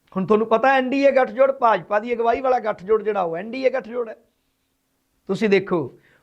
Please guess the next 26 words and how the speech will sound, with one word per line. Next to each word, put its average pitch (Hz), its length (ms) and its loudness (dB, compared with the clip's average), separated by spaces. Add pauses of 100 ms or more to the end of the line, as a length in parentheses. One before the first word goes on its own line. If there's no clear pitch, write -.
ਮੁੱਖ 269 300 4
ਮੰਤਰੀ 294 400 4
ਨੀਤੀਸ਼ 247 360 -2
ਕੁਮਾਰ, 202 380 -2 (300)
ਹੁਕਮ 247 300 2
ਚੱਲਦਾ 285 360 4
ਉਹਦਾ 254 420 4 (680)
ਤੇ 277 180 6
ਨਖੇਦੀ 277 520 2
ਹੋ 285 160 6
ਰਹੀ 277 180 2
ਹੈ 294 120 4 (580)
ਭਾਜਪਾ 220 440 2
ਦੀ 233 140 -6
ਜਾਂ 247 220 0
ਐਨ 202 180 -2
ਡੀ 170 180 -6
ਏ 139 40 -6
ਦੀ। 110 140 -20 (1400)
ਹੁਣ 226 120 0
ਤੁਸੀਂ 226 280 -4
ਦੱਸੋ 180 340 -4 (600)
ਤੁਹਾਨੂੰ 254 260 2
ਕੀ 214 80 -6
ਲੱਗਦਾ 139 280 -2
ਹੈ? - 140 -20